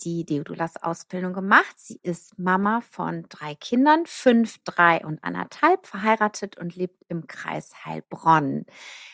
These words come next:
Sie ist im ersten Leben und im jetzigen Erzieherin. Und, ähm, ist aktuell nach der Ausbildung, haben sich neue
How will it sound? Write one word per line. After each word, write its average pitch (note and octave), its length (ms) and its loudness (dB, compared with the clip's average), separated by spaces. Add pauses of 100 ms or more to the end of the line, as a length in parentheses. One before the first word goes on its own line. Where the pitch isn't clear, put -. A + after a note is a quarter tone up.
Sie - 140 -12
ist - 160 -8
im D3+ 220 -4
ersten A3+ 540 2
Leben G#3 500 4
und - 320 -10
im C#3+ 100 -6
jetzigen E3+ 680 -4
Erzieherin. F#3 880 2 (680)
Und, A3 420 4 (220)
ähm, G3+ 400 4
ist - 220 -10 (100)
aktuell F#3 1000 0 (440)
nach D#3+ 280 2
der - 220 -2
Ausbildung, F#3 760 0 (120)
haben F#3+ 220 -2
sich - 340 -10 (460)
neue C4+ 500 6